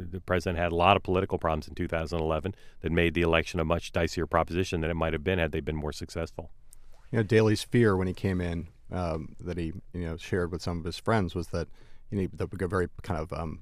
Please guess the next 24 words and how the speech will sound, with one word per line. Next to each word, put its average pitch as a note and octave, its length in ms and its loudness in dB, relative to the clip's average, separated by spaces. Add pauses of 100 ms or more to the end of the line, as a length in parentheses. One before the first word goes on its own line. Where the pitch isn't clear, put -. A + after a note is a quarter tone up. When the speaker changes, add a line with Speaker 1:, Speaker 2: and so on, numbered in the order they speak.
(140)
Speaker 2:
vivid F2+ 360 -2 (560)
metaphor. G2 480 0
He E2+ 80 -2
said, F2+ 160 -4
you F2 80 -6
know, F2 80 -2
"I D#2+ 100 -2
fear F#2 200 -4
that D#2+ 180 -8
the, F2 200 -4
that F2 140 -2
this F#2+ 120 -4
is - 40 -4
a G2 60 0
wedding G2+ 320 2
cake F#2 280 -2
that's - 120 -12
already F2+ 260 2
been F2+ 200 -2
baked, G2 300 -2
and F2+ 100 -2
I'm F2 100 0
a F2 60 0
little, F2+ 200 0